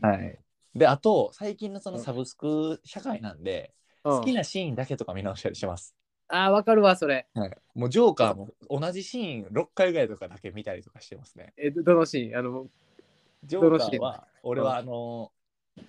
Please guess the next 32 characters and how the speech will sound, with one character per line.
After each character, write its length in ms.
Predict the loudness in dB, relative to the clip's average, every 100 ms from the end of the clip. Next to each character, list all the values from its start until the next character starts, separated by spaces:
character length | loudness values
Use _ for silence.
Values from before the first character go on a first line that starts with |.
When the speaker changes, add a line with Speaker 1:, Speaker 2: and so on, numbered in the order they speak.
| _
Speaker 1:
あ 180 | -10 -8
の、 760 | -8 -8 -8 -10 -10 -12 -14 -6
ジ 80 | -2
ョ 60 |
ー 40 | -2
カ 60 |
ー 40 | -4
見 120 | -10
ま 100 | -12
し 60 | -14
た？ 220 | -18 -18 _ _ _ _ 4
Speaker 2:
見 100 | 6
た 60 |
よ。 220 | 6 2 -2 _ _ _
Speaker 1:
あ 140 | -6 -6
の、 220 | -4 -8
顔 300 | -6 -4 -2
全 180 | -4 -6
部 120 | -6
塗 100 | -6
っ 20 |
て、 500 | -10 -6 -4 -4 -10 -10
あ 120 | -8
の、 100 | 0
Speaker 2:
う 20 | 0
ん。 40 | 0 -6 0
Speaker 1:
闇 260 | 0 0
落 160 | -4 -6
ち 20 |
し 60 | -2
て、 80 |
あ、 180 | -2 -2